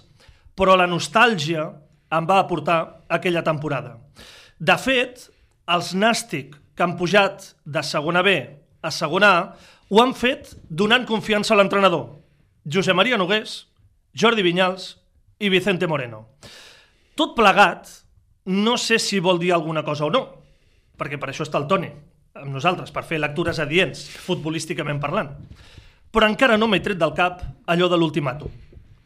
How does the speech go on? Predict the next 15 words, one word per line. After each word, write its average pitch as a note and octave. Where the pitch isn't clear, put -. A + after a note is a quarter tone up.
Sort -
d'aquell G#3
gol F3+
de E3
Mario. C3+
Ara, A#3
sis -
punts G#3
seguits G#3
han A#3+
de A3+
servir G#3
perquè F#3
la F#3
confiança G3+